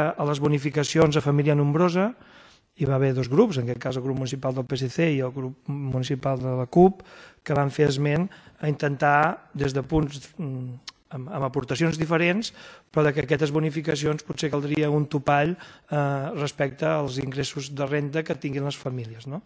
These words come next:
Es va argumentar aquí al ple, eh, no tenim temps d'aplicar-ho, això merita a partir de l'u de gener, però agafem el compromís ferm de treballar-ho a partir del gener-febrer,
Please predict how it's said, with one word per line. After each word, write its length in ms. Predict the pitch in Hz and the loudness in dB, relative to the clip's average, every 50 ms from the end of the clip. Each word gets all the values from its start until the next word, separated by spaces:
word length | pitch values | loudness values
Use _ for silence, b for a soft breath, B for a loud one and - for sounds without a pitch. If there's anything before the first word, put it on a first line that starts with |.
| B B B B B B B - | B B B B B B B -16
Es 100 | - 120 | -10 -6
va 100 | 123 120 | -2 -2
argumentar 460 | 127 123 123 135 127 127 117 - 131 123 | -2 -2 -2 -2 -4 -4 -4 -6 -8 -8
aquí 160 | 117 - 135 | -6 -6 -6
al 140 | 127 123 120 | -6 -4 -2
ple, 240 | - 160 180 190 226 - B B B B B B B _ | -2 0 0 0 -2 -6 B B B B B B B _
eh, 480 | - 135 135 127 127 127 120 120 123 135 165 - _ _ _ _ _ _ _ _ | -2 0 0 0 0 -2 -2 -4 -6 -8 -10 -16 _ _ _ _ _ _ _ _
no 400 | 214 160 147 143 143 143 147 156 | -4 -2 0 0 0 2 2 2
tenim 340 | 151 - 147 147 147 139 131 | 2 2 0 2 0 0 -2
temps 480 | - - 160 160 151 147 131 - - B B B B B B _ | 2 4 4 4 4 2 -2 -4 -10 B B B B B B _
d'aplicar-ho, 560 | - 147 131 127 135 123 - 170 180 190 175 | -4 -2 0 0 -2 2 2 2 2 2 0
això 160 | 147 - 151 135 | -2 -2 -2 0
merita 320 | 139 135 139 135 127 139 | 0 0 -2 -2 -4 -6
a 60 | 127 | -6
partir 260 | 127 127 120 - - | -6 -8 -6 -4 -4
de 80 | 131 127 | -2 -2
l'u 80 | 131 139 | -2 -2
de 80 | 139 | 0
gener, 260 | 143 175 175 196 208 208 | 0 0 0 0 -2 -2
però 180 | - - 147 | -2 -4 -2
agafem 380 | 135 135 127 - - 170 160 151 | -2 -2 -2 2 2 2 2 2
el 80 | 139 127 | -2 -2
compromís 460 | - 147 135 131 135 135 147 139 - | -2 -4 -2 0 0 0 0 0 2
ferm 360 | - 175 170 180 214 226 247 - B B B B B B B B B | 4 4 4 4 2 -2 -6 -10 B B B B B B B B B
de 200 | - 165 143 147 143 | -2 2 4 4 4
treballar-ho 640 | 139 - 135 147 139 139 139 151 151 151 151 151 143 | 4 2 0 2 2 4 4 6 6 6 6 4 2
a 60 | 143 139 | 0 -2
partir 320 | 135 139 131 131 - 139 | -4 -6 -6 -4 -4 -2
del 120 | 135 139 131 | -2 -2 -2
gener-febrer, 720 | 143 135 139 139 - - 156 151 170 185 196 220 240 247 | -2 -2 -4 -4 -2 0 0 4 4 6 6 6 4 2